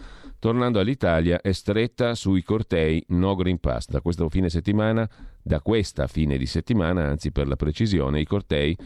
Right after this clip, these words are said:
saranno fortemente limitati. Direttiva della ministra dell'Interno Lamorgese, stop alle manifestazioni nelle aree sensibili che coincidono con i centri delle città, sostanzialmente. E poi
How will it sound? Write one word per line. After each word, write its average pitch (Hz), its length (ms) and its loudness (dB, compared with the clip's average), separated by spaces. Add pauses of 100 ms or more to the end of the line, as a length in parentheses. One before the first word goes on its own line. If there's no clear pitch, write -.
(800)
saranno 113 440 2
fortemente 117 640 0
limitati. 92 680 0
Direttiva 95 540 2
della 95 280 2
ministra 107 600 2
dell'Interno 101 920 2
Lamorgese, 98 840 2
stop 120 380 0
alle 98 160 4
manifestazioni 101 920 0
nelle 95 320 2
aree 85 420 2
sensibili 78 720 0
che 82 120 -4
coincidono 90 560 -2
con 85 280 0
i 82 80 0
centri 78 520 -2
delle 73 220 0
città, 67 440 -4
sostanzialmente. 64 920 -2
E 85 60 -2
poi 80 280 0